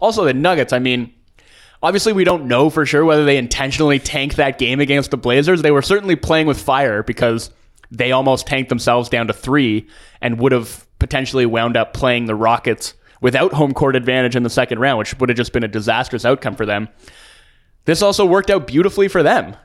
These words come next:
You know, they get the Spurs in the first round, and they're looking at either getting, you know, a Nurkic-less Blazers team or a Thunder team with a lot of question marks in the second round. So I'll stick with the Thunder, but I, I'm not particularly confident in that pick, and Paul George's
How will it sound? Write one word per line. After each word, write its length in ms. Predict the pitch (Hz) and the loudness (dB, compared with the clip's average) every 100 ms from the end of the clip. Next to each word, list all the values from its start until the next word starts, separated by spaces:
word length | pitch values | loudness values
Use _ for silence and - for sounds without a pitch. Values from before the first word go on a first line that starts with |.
| - | -6
You 140 | 123 | 0
know, 160 | 131 156 | 2 4
they 80 | 143 | 2
get 340 | 151 - - | 0 -4 -4
the 100 | 147 | -2
Spurs 340 | - 139 143 | 0 0 0
in 60 | 147 | 0
the 60 | 139 | 0
first 260 | 143 135 | 0 0
round, 300 | 117 117 151 | 0 0 2
and 200 | 127 120 | 0 2
they're 120 | 120 | 2
looking 240 | 120 127 131 | 2 2 0
at 140 | 123 - | -2 -2
either 220 | 117 127 | 0 0
getting, 480 | 123 117 117 113 113 | 0 -2 -2 -6 -4
you 60 | |
know, 120 | 110 | -2
a 40 | 110 | 0
Nurkic-less 560 | 113 120 127 - 120 | 0 0 -2 -4 -4
Blazers 480 | - 107 117 123 120 | -2 0 2 0 -2
team 420 | - 123 113 117 - - - - - | -2 -2 -2 -6 -10 -20 -20 -20 -4
or 560 | 123 120 120 120 117 - | 2 2 4 2 0 -2
a 80 | 107 | -2
Thunder 260 | 123 131 | 0 0
team 200 | 127 123 | 0 -2
with 80 | 117 | 0
a 40 | |
lot 160 | 113 113 | 0 0
of 60 | 113 | 0
question 300 | 143 147 120 | 0 0 0
marks 240 | 107 107 | 0 -2
in 40 | |
the 60 | 107 | -4
second 240 | 127 156 123 | -4 -4 -4
round. 240 | 98 101 | -4 -4
So 380 | - 110 107 - _ _ - _ - - - _ _ - - | 0 2 0 -4 _ _ -20 _ -20 -20 -20 _ _ -8 -2
I'll 200 | 143 196 | 0 0
stick 220 | - 208 | -2 -2
with 120 | 196 | 0
the 80 | 170 | 0
Thunder, 360 | - 151 180 196 | 0 0 2 2
but 340 | 156 143 139 | 4 2 2
I, 60 | 131 | 0
I'm 140 | 143 | 0
not 320 | 143 147 - | 0 0 -2
particularly 560 | 156 - 131 127 120 107 | -4 -2 0 2 2 0
confident 440 | 131 110 110 110 | -2 -2 -2 -6
in 80 | 107 | -4
that 200 | 104 98 | -6 -4
pick, 260 | - 131 - | -4 -4 -2
and 280 | 113 104 - | -4 -6 -4
Paul 180 | 120 120 | -2 2
George's 460 | 123 120 110 - | 2 0 -4 -10